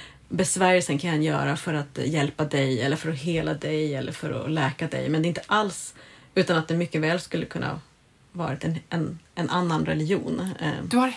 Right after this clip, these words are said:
Speaker 2: du har så rätt. Du får
Speaker 1: Ja!
Speaker 2: A. A i betyg. Nej, men det är ju så, därför att den traditionella, som, eller folkhäxkonsten, den kan ju, den kan ju ofta till exempel vara kristen.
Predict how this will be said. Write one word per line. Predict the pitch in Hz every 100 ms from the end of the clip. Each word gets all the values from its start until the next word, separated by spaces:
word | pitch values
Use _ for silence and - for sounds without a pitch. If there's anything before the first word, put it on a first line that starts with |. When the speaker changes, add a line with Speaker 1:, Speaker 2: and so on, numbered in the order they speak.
| -
Speaker 2:
du | 247
har | 285 294
så | - - 180
rätt. | 180 - - -
Du | 269
får | 392
Speaker 1:
Ja! | 359 - 392 392 392
Speaker 2:
A. | - - - - - - - 202 247
A | 285 320 349 370
i |
betyg. | 262 247 175 180 - - - -
Nej, | 269
men | 277
det | 302
är |
ju | 339
så, | 311 220
därför | 214 220
att | 220
den | 214 202
traditionella, | - 226 233 220 247 277 220 208
som, | 208
eller | 196
folkhäxkonsten, | - 214 185 - - 185 185 - - 277 277 185
den | 185 196
kan | 269 285
ju, | 240 -
den | 196 196
kan | 202 285
ju | -
ofta | 208 -
till | 262
exempel | 185 151
vara | 151
kristen. | 170 156 - - 190